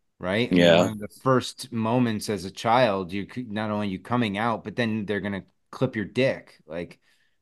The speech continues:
Speaker 1: I mean,
Speaker 2: <laughs>
Speaker 1: that's instant tr-, unnecessary trauma to a baby.
Speaker 2: Yeah,
Speaker 1: Like
Speaker 2: especially the way it happened to me over in the Philippines. Like, uh, supposedly it was, like, in, like, a stream or a river, and they just put,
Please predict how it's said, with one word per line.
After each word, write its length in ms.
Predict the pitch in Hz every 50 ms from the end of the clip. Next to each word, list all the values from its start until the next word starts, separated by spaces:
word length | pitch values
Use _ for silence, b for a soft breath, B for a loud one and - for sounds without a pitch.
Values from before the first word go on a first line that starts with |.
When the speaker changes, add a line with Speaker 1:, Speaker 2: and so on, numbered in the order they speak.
| _ -
Speaker 1:
I 40 | 113
mean, 160 | 113 107 101
Speaker 2:
<laughs> 20 |
Speaker 1:
that's 240 | 107 135 139 143 117 -
instant 460 | - 135 135 131 127 - 127 120 104 -
tr-, 120 | - 123 -
unnecessary 680 | 117 131 131 123 120 120 - - - - 117 104 92
trauma 400 | 82 - - 123 123 139 131 104 92
to 160 | - 101 95
a 40 | 85
baby. 500 | 80 110 139 156 131 87 71 69 - _ _ _ _ _ _ _ _ _ _ -
Speaker 2:
Yeah, 140 | 98 98 95
Speaker 1:
Like 80 | 92
Speaker 2:
especially 300 | - - 127 - - 147
the 80 | 123 120
way 140 | 117 113 110
it 80 | 101 98
happened 340 | 110 107 - - 101 92 - - -
to 140 | - 101 92
me 320 | 90 98 104 101 95 92
over 160 | 95 90 90
in 80 | 90 80
the 60 | 80
Philippines. 560 | - - 92 98 101 - - 85 80 80 -
Like, 240 | 80 78 80 - -
uh, 320 | 76 80 82 80 78 78
supposedly 560 | - - - 87 - 101 104 92 95 98 92 95
it 20 |
was, 140 | 92 85 -
like, 140 | - - - -
in, 180 | 95 95 95 95
like, 320 | 90 82 78 - _ _ _ -
a 80 | -
stream 500 | - - - - 92 90 95 98 101 104
or 100 | 98 82 80
a 40 | 80
river, 480 | 82 87 92 - 104 104 107 117 120 -
and 100 | - 80
they 80 | 82 85
just 220 | 78 87 - - _ _
put, 220 | - - 87 -